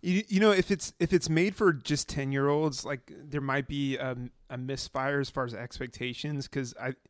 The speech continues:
I live in a world with Star Wars and Pixar and Marvel where they, they do, like, the kids and the adults at the sa-, like, they attr-, appeal to them equally well.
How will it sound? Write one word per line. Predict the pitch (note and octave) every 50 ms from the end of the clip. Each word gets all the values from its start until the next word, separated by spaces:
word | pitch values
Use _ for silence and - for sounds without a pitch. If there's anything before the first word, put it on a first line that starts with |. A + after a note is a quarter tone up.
| _ _ _ _ _ _
I | - C#3+
live | D#3 D#3+ E3 D3+
in | D#3 D3+
a | D3
world | C#3+ C#3+ D3 D3 D3 D3 D3 C#3 F#3 D3
with | C#3+ C3+ -
Star | - - - - D#3 C#3+ C#3 C#3 C#3
Wars | C#3 C#3+ C#3 C#3 C#3 C3+ B2
and | B2+ B2
Pixar | - - C#3+ B2+ - - - C#3+ C3+ C3+ C3 C3 B2
and | A#2+ A#2+
Marvel | B2 B2 C3+ C3+ C3+ B2 B2 B2 A#2 A#2 A#2+ B2+ _ _ _ _ _ _ _ _
where | - C#3 C3+ C3 B2+
they, | B2+ B2+ B2+ C3 B2+ C3+ -
they | C3+ C3+ C3
do, | C3 B2 C3+ C3 C3 B2+ B2+ B2+
like, | C3 B2+ B2 B2 - _ _ _
the | - C3
kids | - - - D3 C#3+ C3+ B2+ C3
and | C3+ C3 C3 C3
the | C3 B2+
adults | B2 B2 B2+ B2 B2 - -
at | B2+
the | - B2+
sa-, | - - - -
like, | D3+ C#3 C#3 B2 -
they | D3 C#3+ C#3 C3+ B2+ _ _ _ _ -
attr-, | D#3+ C3+ - - F3 - -
appeal | - D#3 C3 - - - E3+ D#3+
to | D3+ - D3
them | C#3 D3 C#3 C#3 C#3 C3+ C3 - _ _ _ _ -
equally | D#3+ D#3 - - D#3+ D3+ C#3 C#3 C3
well. | A#2+ B2 B2+ B2+ B2+ B2 A#2+ A#2+ A#2+ A#2+